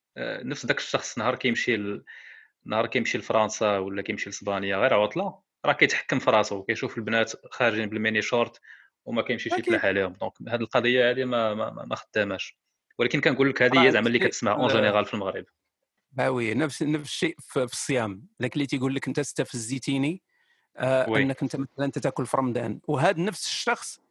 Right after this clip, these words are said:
Speaker 2: ما تيستفزوش الاجانب، تيستفزو غير كحل الراس. يعني الا
Speaker 1: كتستفزو
Speaker 2: شاف
Speaker 1: انت.
Speaker 2: الاجانب
Speaker 1: <laughs>
Speaker 2: ياكلوا ما غادي يدير حتى شي حاجه، ما عط-، الا شاف ختو تتاكل لان عندها ال-، العاده الشهريه وت-، ت-، يعني ديك السيمانه ديالها، تت-، ما تستفزوش.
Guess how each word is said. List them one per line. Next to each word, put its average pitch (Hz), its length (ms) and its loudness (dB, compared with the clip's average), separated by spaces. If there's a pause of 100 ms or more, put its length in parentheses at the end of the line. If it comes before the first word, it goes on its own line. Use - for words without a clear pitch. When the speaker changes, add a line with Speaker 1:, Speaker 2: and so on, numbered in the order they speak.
(160)
Speaker 2:
ما - 80 0
تيستفزوش 160 720 0
الاجانب، 135 480 0
تيستفزو 151 600 0
غير 175 100 4
كحل 165 220 2
الراس. 113 440 -4 (680)
يعني 131 240 2
الا 165 180 4
Speaker 1:
كتستفزو 117 100 4
Speaker 2:
شاف 123 40 6
Speaker 1:
انت. 120 180 2
Speaker 2:
الاجانب 160 440 2 (120)
Speaker 1:
<laughs> 165 120 0
Speaker 2:
ياكلوا 196 440 2
ما 202 120 2
غادي 202 220 2
يدير 202 180 0
حتى 202 280 -4
شي 196 120 -4
حاجه، 185 180 4
ما 185 80 4
عط-، - 160 -2 (180)
الا 240 140 4
شاف - 260 0
ختو - 440 0 (160)
تتاكل 175 640 0
لان 147 260 2
عندها 131 320 2
ال-، 131 200 0
العاده 117 520 -2
الشهريه 127 520 0
وت-، 120 280 0
ت-، 120 120 -4
يعني 117 320 -2
ديك 113 120 -8
السيمانه 127 360 -2
ديالها، 131 220 -2
تت-، - 180 -4
ما 359 220 4
تستفزوش. 175 720 0